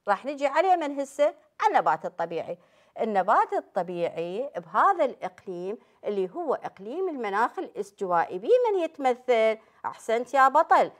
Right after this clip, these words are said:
يتمثل بنمو الغابات المدارية وشبه الاستوائية الكثيفة والمتنوعة اللي تكون دائمة الخضرة.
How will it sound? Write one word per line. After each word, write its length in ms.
يتمثل 560
بنمو 420
الغابات 600
المدارية 840
وشبه 520
الاستوائية 840
الكثيفة 680
والمتنوعة 1600
اللي 200
تكون 380
دائمة 500
الخضرة. 480